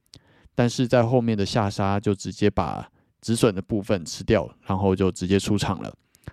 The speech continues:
所以这笔单目前是亏一R来出场，不过也还好有做一个止损。还是提醒大家要有适当的风险意识，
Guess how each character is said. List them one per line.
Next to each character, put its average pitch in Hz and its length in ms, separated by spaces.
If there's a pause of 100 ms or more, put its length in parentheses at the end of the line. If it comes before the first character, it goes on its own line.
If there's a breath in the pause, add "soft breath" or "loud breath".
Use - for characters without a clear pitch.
(140 loud breath)
所 117 120
以 107 40
这 123 160
笔 107 140
单 104 180
目 120 160
前 92 220
是 95 240
亏 107 220
一 107 120
R - 280 (280)
来 98 120
出 101 180
场， 98 240 (720 loud breath)
不 139 100
过 202 180
也 117 140
还 95 240
好 104 220
有 87 200
做 107 280
一 98 80
个 95 100
止 92 240
损。 - 280 (1000)
还 - 120
是 135 160
提 117 140
醒 107 180
大 107 180
家 101 200
要 107 220
有 87 200
适 - 200
当 104 240
的 92 140
风 120 180
险 101 200
意 95 140
识， - 340